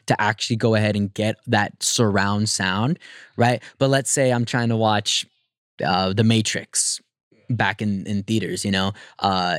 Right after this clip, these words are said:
it, since that already has a five point one, you know, or Atmos track on it, I can go ahead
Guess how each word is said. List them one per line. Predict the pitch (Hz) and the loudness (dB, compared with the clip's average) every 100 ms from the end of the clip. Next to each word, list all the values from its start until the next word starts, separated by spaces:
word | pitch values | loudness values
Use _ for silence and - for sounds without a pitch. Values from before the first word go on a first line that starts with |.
| - | 0
it, | 113 | 0
since | - 123 113 | 2 2 2
that | 123 117 - | 2 0 0
already | 117 113 110 | 2 2 2
has | 98 104 101 - | 2 2 0 0
a | 101 | -4
five | - - 98 98 - | -2 -2 0 -2 -4
point | 110 104 - | -2 -2 -2
one, | 98 98 95 95 - - - | -2 0 0 -2 -6 -20 -4
you | 104 | 0
know, | 98 85 80 | 0 0 -2
or | 104 95 | 2 2
Atmos | 101 - 113 107 101 - | 0 0 2 2 2 0
track | - 117 92 101 - 87 | 0 0 0 -2 -8 -6
on | 87 | -2
it, | 113 160 - - - | -2 -2 -6 -20 -10
I | - | -6
can | 113 110 | -4 -2
go | 101 101 | 0 0
ahead | 98 101 | 0 -2